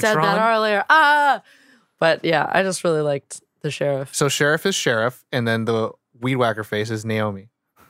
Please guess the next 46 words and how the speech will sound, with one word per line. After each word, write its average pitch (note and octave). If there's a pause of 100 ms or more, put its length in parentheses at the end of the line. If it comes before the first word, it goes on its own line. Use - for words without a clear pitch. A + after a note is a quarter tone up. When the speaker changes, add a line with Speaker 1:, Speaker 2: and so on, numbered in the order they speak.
(500)
Speaker 1:
Yes. D#3 (360)
Speaker 2:
Um, G#2+
Speaker 1:
Yes. G#2 (320)
Speaker 2:
Corey? B2+
Speaker 1:
Naomi C4
was D4+
trying A#3
to A#3
be G#3+
Speaker 2:
Oh. G3+
Speaker 1:
so G3
logical F3+
the D3+
whole F3
time, D#3+
and D3+
everyone's E3+
Speaker 2:
She B2+
Speaker 1:
like, A3
Speaker 2:
was. F#4
Speaker 1:
"No, F3+
you're E3
stupid." F#3
Speaker 2:
She E3
was G#3+
trying G4
to D4+
use D4
the D4+
phone C#4+
the D4
entire C#4+
time. C#4 (160)
Speaker 1:
Yeah. B3 (580)
She -
was, A#3+
she B3
was B3
a A#3
reasonable G#3+
one. C#3+
That's D3+
why E3
I D#3
liked D3+
her. C#3